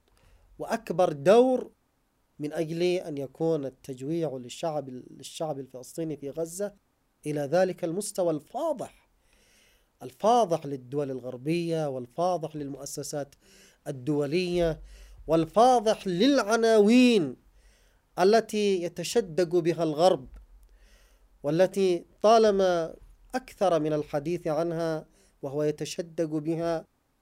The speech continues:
على مجتمعاتنا الإسلامية في العالم الغرب، العربي وفي غيره. خطوة وحشية بكل ما تعنيه الكلمة، وإجرامية بكل وضوح، في التجويع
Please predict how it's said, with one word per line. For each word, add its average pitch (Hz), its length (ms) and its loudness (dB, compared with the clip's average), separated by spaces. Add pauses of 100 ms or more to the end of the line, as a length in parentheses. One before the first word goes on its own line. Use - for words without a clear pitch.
(200)
على 156 460 0 (100)
مجتمعاتنا 160 920 -2
الإسلامية 147 840 -6 (280)
في - 100 -8
العالم 160 380 0
الغرب، 156 400 -4
العربي 175 800 -2 (360)
وفي 143 260 -6
غيره. 113 500 -4 (2000)
خطوة 220 640 0 (200)
وحشية 160 580 -4
بكل 139 400 -8
ما 135 140 -6
تعنيه 135 340 -10
الكلمة، 156 520 -8
وإجرامية 147 1000 -2
بكل 160 460 -8
وضوح، 139 480 0 (1400)
في - 60 -20
التجويع 160 760 -6